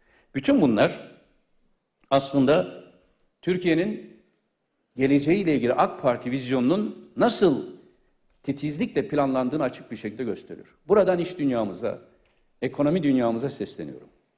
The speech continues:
Siyasi istikrardan en büyük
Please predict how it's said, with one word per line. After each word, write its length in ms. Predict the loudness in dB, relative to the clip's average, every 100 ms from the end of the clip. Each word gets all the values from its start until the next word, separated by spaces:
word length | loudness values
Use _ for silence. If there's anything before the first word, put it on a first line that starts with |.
| _ _ _ _ _ _ _ _ _
Siyasi 480 | -2 4 4 4 -4
istikrardan 840 | -4 -4 2 4 6 4 2 -4 -8 -2
en 320 | 2 2 2
büyük 600 | 4 4 2 -6 -12